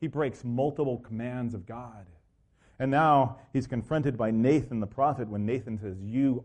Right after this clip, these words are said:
are that man." Confronted by Nathan, he understands that God is always watching. He comes to God in the Psalm, Psalm thirty-two, confessing his sin. He said, "Blessed are those whose transgressions are forgiven."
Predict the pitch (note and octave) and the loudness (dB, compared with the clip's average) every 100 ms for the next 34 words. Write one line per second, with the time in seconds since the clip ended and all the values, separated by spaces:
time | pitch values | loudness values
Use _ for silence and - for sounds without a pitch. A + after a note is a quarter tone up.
0 | - A2+ A2+ A2 G#2 G2+ G#2 G#2+ A#2 A2+ | -4 -2 0 -2 -4 -6 -2 -2 -2 -4
1 | A2 G#2 F#2 _ _ _ - G#2 - E3 | -8 -12 -14 _ _ _ -6 -6 -2 0
2 | E3+ C#3 A2 G#2 A2 C3+ B2 A2 G#2 C3 | 0 0 2 2 4 4 2 0 0 0
3 | C3+ - C3 B2 A#2 G#2 F2+ A2 A#2 A#2 | -2 -4 -4 -4 -4 -8 -4 0 0 0
4 | - _ _ _ A#2 F#2+ A2+ C#3 A#2+ G2 | -10 _ _ _ -10 -6 -2 -2 -2 -6
5 | F2+ F2+ F2+ F2 F#2+ - - C#3 C3 - | -12 -12 -18 -20 -20 -20 -10 -6 -6 -8
6 | G2 A2+ B2 A#2 A2 G2 F#2+ - B2 A#2 | -8 -2 0 0 -2 -6 -6 -4 -2 0
7 | G#2 F#2+ E2 _ _ _ _ C#3+ C3 A2 | -2 -6 -12 _ _ _ _ 0 0 0
8 | C3 A2+ G#2 - C#3 B2 - G2+ - C#3 | -2 -2 -4 -2 0 0 -2 -12 -8 -8
9 | - A2 F#2 - B2 A2+ G#2+ F#2+ E2+ _ | -8 -10 -12 -10 -8 -6 -8 -14 -20 _
10 | _ _ _ _ - - C#3+ A#2 C#3+ E3 | _ _ _ _ -2 0 -2 0 2 2
11 | D#3+ C#3+ B2 C3+ C3+ C3 A#2 G2+ - C3+ | 2 0 2 4 4 2 -2 -6 -8 -8
12 | C3+ C3+ G#2 A#2+ A2 G2+ A#2+ A2 G2+ G2+ | -6 -6 -6 -8 -8 -6 -6 -4 -4 -6
13 | F#2+ F2 F2 F2 | -12 -18 -20 -20